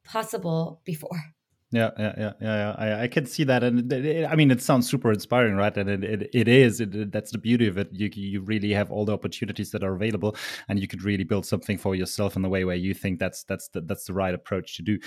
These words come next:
Speaker 2: Um,
Speaker 1: Exactly.
Speaker 2: I, I just wanna ask one thing. Like, so you're C C O, uh, so you're in charge of the commercials, right?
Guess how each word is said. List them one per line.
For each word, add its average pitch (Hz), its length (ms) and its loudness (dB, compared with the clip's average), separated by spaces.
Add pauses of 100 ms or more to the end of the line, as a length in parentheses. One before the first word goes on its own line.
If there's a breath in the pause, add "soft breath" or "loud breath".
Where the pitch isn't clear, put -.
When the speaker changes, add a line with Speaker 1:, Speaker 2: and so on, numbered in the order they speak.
(280 loud breath)
Speaker 2:
Um, 123 200 10
Speaker 1:
Exactly. 233 380 2 (540)
Speaker 2:
I, 135 200 6
I 147 60 6
just 160 240 -2
wanna 160 140 2
ask 147 260 2
one 143 220 2
thing. 127 460 2
Like, 127 320 -2
so - 140 2
you're 143 260 4
C - 280 -2
C 120 320 0
O, 101 400 2
uh, 107 160 2
so 113 320 2
you're 120 300 6
in 110 120 2
charge 110 360 0
of - 80 -4
the 120 100 -8
commercials, 107 640 2
right? 101 240 -2